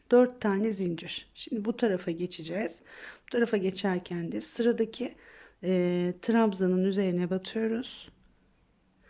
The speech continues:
Bir, iki çektim, bıraktım. Üçüncüyü çekmedim. Tığımı doladım.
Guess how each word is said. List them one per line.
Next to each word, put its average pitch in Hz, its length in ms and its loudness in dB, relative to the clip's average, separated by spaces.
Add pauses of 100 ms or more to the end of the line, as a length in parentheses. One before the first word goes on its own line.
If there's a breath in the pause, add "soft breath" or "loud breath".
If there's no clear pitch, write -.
(440 loud breath)
Bir, 226 520 0 (800 soft breath)
iki 190 360 -6
çektim, 214 520 -2
bıraktım. 175 440 -2
Üçüncüyü 202 440 -2
çekmedim. 190 640 -4 (600 loud breath)
Tığımı 233 380 6
doladım. 214 560 2